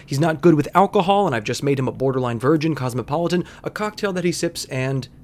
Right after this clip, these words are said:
he likes it. Mikey likes it. I'm, I'm, I'm relieved to see his delight for a moment. I'm relieved, and then I'm like, "Fuck." <laughs> What if he wants another one? Because, yeah, drinking, drinking just a half ounce of liquor is a good way of circumventing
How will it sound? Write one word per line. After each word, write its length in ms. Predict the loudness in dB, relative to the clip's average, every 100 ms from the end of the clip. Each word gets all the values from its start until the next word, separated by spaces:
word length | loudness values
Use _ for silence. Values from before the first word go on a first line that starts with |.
| -20 -18
he 160 | -10 -8
likes 320 | -8 -12 -14
it. 140 | -14 -18 -20 -10
Mikey 340 | -4 -2 -2 -4
likes 380 | -6 -10 -16
it. 80 | -18 -20 -20 -8 -2
I'm, 160 | 2
I'm, 480 | 4 4 2 2 0
I'm 180 | 0 2
relieved 360 | 2 2 2
to 80 | -2
see 180 | 0 2
his 140 | 2
delight 360 | 0 0 0 0
for 100 | -2
a 40 |
moment. 300 | -2 -2 -4
I'm 120 | -4 -4
relieved, 300 | -2 -2 0
and 100 | -2
then 120 | -2
I'm 80 | -4
like, 180 | -6
"Fuck." 680 | -12 -20 -18 -14 -8 -8 -8 -10
<laughs> 600 | -8 -6 -6 -8 -10 -4
What 160 | 0 2
if 80 |
he 100 | 2
wants 280 | 2 2 2
another 320 | 2 4 6
one? 320 | 8 8 8 4
Because, 360 | 2 4 6
yeah, 300 | 8 8 6
drinking, 560 | 2 0 0 0 -4 -6 -14 -16
drinking 380 | -4 -2 0 2
just 220 | 4 4
a 80 | 4
half 280 | 6 6 8
ounce 280 | 8 8 4
of 100 | 6
liquor 340 | 6 6 4 2 -2
is 120 | 2
a 60 | 2
good 180 | 2 2
way 180 | 4 4
of 100 | 4
circumventing 840 | 2 4 4 4 4 2 2